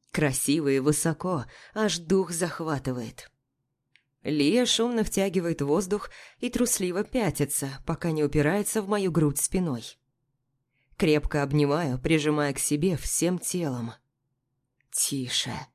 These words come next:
Я рядом», шепчу на ухо. «Расслабься». Мягко целую висок и прячу в коконе рук от всего плохого.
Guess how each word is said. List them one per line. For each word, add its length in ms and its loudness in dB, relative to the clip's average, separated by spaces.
Я 320 0
рядом», 580 0
шепчу 540 0
на 240 0
ухо. 340 -6
«Расслабься». 880 0
Мягко 400 0
целую 500 2
висок 500 -2
и 120 0
прячу 480 2
в 100 -8
коконе 480 4
рук 280 2
от 160 0
всего 360 2
плохого. 640 -4